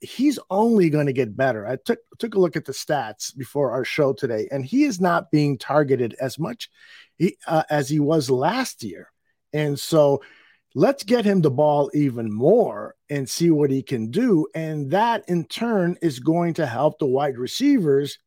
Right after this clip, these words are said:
get open more. You know, I think defenses are overlooking what Cole Kmet can do to get open. And, uh, now after scoring three touchdowns in the last two games, watch to see what the defense are gonna do to take Cole Kmet away. And that should open up things for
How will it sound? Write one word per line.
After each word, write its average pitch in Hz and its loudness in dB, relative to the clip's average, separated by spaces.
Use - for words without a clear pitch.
get 147 -2
open 226 2
more. 120 -8
You - -12
know, 143 -4
I 147 -2
think 175 -2
defenses 185 0
are 156 2
overlooking 165 0
what 143 -6
Cole 165 -2
Kmet 143 -6
can 123 -4
do 220 2
to 160 -8
get 143 -2
open. 202 0
And, 143 -4
uh, 139 -2
now 156 -2
after 151 -4
scoring 160 -2
three 180 4
touchdowns 165 -2
in 156 -4
the 151 -2
last 160 -2
two 151 -2
games, 202 0
watch 165 2
to 185 -2
see 190 0
what 165 2
the 151 -4
defense 165 0
are 156 -2
gonna 147 0
do 151 0
to 143 0
take 156 -2
Cole 160 2
Kmet 175 0
away. 156 2
And 131 -2
that 156 -4
should 180 0
open 175 0
up - -4
things 175 0
for 143 -2